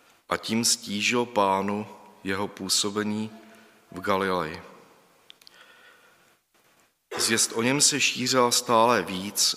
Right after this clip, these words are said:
a scházely se k němu zástupy, aby ho slyšeli a byli uzdravováni ze svých nemocí. On však odcházíval na pustá místa a tam se modlil.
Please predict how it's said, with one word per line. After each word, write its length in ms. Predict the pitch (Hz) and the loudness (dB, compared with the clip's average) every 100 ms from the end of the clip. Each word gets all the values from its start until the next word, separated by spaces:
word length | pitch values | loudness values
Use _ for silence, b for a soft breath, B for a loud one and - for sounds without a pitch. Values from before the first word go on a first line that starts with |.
| - | -2
a 100 | 98 | -2
scházely 640 | - 104 104 107 120 120 | 2 4 4 2 0 0
se 160 | 117 110 | -2 -4
k 100 | - | -4
němu 280 | 120 107 | -2 -2
zástupy, 760 | 85 92 87 - - 110 - 113 | 0 0 2 0 -4 -8 -4 0
aby 200 | 107 101 | 0 -2
ho 120 | 101 | -4
slyšeli 640 | 92 - - - 113 110 107 B B B B B B - | -4 -4 -2 0 0 -2 -6 B B B B B B -10
a 40 | 87 | -4
byli 220 | 98 101 | -2 -2
uzdravováni 960 | 92 92 104 107 104 104 104 104 104 | -4 0 0 0 2 4 6 4 0
ze 140 | 90 87 | -2 -2
svých 340 | - 104 101 | -2 -4 -2
nemocí. 680 | 92 98 95 - 85 87 - B B B B B B B B B | -2 -2 -2 -2 -4 -10 -18 B B B B B B B B B
On 140 | - 98 | -8 -2
však 260 | - 127 123 | 2 2 0
odcházíval 960 | 110 - 117 113 113 117 117 113 117 117 | -6 -2 2 2 0 -2 0 2 2 2
na 140 | 107 | -2
pustá 560 | - 104 - - 107 104 | -4 -2 0 2 0 0
místa 680 | 90 82 - - 101 101 107 - | -2 -2 -2 -2 -8 -12 -16 -8
a 100 | 87 | -6
tam 220 | - 98 | -6 -2
se 220 | - 101 | -2 -2
modlil. 540 | 98 98 90 80 80 | -4 -10 -10 -12 -14